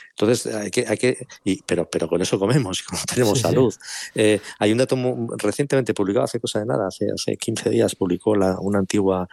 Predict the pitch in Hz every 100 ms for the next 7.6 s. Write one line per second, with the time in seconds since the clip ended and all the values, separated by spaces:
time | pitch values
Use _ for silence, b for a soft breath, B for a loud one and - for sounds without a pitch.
0 | B B B - - - - 104 95 90
1 | 90 87 120 101 117 - 95 98 101 127
2 | - B B B - 107 101 95 92 90
3 | 87 - B B - - 101 101 104 107
4 | 123 139 120 101 92 90 90 85 120 135
5 | 101 104 - 98 - _ 90 - - -
6 | 110 117 - 123 113 101 95 98 98 117
7 | 107 92 - 87 101 110